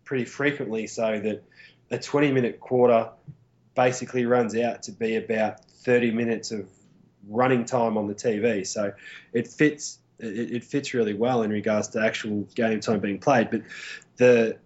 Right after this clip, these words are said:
N F L do a really good job of making the, the, the T V product interesting, and, well, they have to. They've got so much dead time to fill,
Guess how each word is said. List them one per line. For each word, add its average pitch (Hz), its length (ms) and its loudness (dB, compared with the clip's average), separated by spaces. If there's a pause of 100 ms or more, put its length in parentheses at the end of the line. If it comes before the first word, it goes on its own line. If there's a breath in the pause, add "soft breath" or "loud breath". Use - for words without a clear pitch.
N 165 140 4
F 139 180 4
L 123 120 4
do 110 140 0
a 110 60 2
really 123 300 2
good 104 140 -4
job 117 240 2
of 95 140 -10
making 104 320 -6
the, 101 220 -4
the, 101 240 -4
the 110 100 -4
T 127 220 2
V 107 160 4
product 107 400 0
interesting, 120 580 0
and, 98 140 -2
well, 104 80 -2
they 127 120 4
have 139 240 4
to. 107 120 -4
They've 104 120 -6
got 143 140 0
so 156 160 2
much 147 200 -2
dead 135 200 -2
time 127 260 -2
to 101 60 -8
fill, 131 540 -2